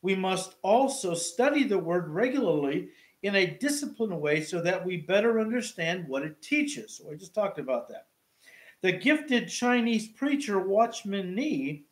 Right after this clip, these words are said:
used to read through the New Testament once a month. Now, if you wanna do that, you gotta, you gotta cover nine verses a day.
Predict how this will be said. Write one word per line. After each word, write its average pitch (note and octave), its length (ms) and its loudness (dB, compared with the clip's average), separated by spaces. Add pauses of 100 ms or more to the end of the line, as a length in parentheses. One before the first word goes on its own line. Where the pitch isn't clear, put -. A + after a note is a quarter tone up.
(360)
used C4 400 2
to A#3 100 0
read G#3+ 400 0
through A3+ 320 2
the G3 100 0
New A#3 220 0
Testament A3 580 -2
once A3+ 640 -4 (300)
a A#3+ 80 0
month. B3+ 420 0
Now, F3 200 0
if E3 60 -10
you F#3+ 100 -4
wanna A3 300 2
do B3 200 0
that, G#3 220 2
you F#3 120 4
gotta, F#3+ 240 0
you F#3 140 2
gotta G3 240 0
cover F#3+ 340 -2
nine G3+ 340 0
verses F#3+ 640 0 (440)
a D#3 100 -2
day. D3+ 300 4